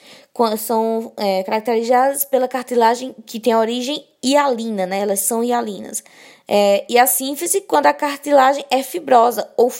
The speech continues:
é, no caso, é uma fibrocartilagem. As próximas articulações, é, são as car-, articulações sinoviais ou diatroses. As sinoviais, elas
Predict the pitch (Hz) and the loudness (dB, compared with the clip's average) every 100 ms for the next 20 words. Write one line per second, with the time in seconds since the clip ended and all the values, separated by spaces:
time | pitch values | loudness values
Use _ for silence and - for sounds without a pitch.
0 | - - 208 202 196 208 226 226 226 233 | -10 -4 0 0 -2 -2 -2 0 -2 -4
1 | 269 - 277 247 277 277 269 - 311 226 | -6 -6 -4 0 -2 -2 -4 -4 0 0
2 | - - - _ _ _ _ _ _ _ | -2 -8 -18 _ _ _ _ _ _ _
3 | _ _ _ _ _ _ _ _ _ _ | _ _ _ _ _ _ _ _ _ _
4 | - - - - - 294 320 330 294 285 | -20 -18 -2 -2 2 2 2 0 0 0
5 | 285 247 226 240 - 208 214 381 - - | -2 2 2 2 -2 -4 -4 -4 -6 -12
6 | _ _ _ _ - 196 202 - 226 233 | _ _ _ _ 0 0 2 0 0 -2
7 | 233 254 226 226 233 - 254 233 233 233 | -2 -6 -6 -8 -8 0 2 2 0 -4
8 | 254 _ _ - - 311 339 277 294 285 | -6 _ _ -4 -2 -2 2 4 4 2
9 | 277 220 214 175 - - - 226 294 _ | 2 4 2 -2 -8 -6 -2 0 -2 _
10 | 208 220 254 247 - 226 202 190 170 - | -8 0 2 0 -2 2 4 4 -4 -2
11 | - - - _ _ - - - _ _ | -2 -2 -6 _ _ -20 -20 -20 _ _
12 | - 220 - 294 302 269 196 190 - - | -2 0 0 -2 0 2 2 2 -2 -4
13 | - 202 202 - - | -2 -2 -2 -6 -8